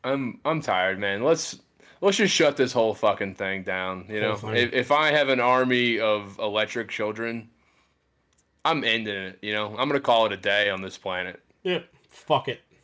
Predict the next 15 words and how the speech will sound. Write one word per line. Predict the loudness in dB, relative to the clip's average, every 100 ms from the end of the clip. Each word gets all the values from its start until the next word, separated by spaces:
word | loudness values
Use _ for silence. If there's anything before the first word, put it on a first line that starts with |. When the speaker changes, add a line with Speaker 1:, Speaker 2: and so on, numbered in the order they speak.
| _ _ _ _ _ _ _ _ _ _ _ _ _ _ -16 -12
Speaker 1:
Fuck | -8 -6 -2
it. | -2 0 -4
Speaker 2:
Fuck | 0 2 2
it. | 0 -2 -4 -6
Speaker 1:
<laughs> | -4
Good | -2 0
luck. | 2 0 0 -18 -20 -20 -2
Good | 2
luck | 2 2
stopping | 2 2 2 0 -6
me. | -6 -6
My | -4 -4
children | -2 -4 -4 -6
can | -10 -12
shoot | -10 -10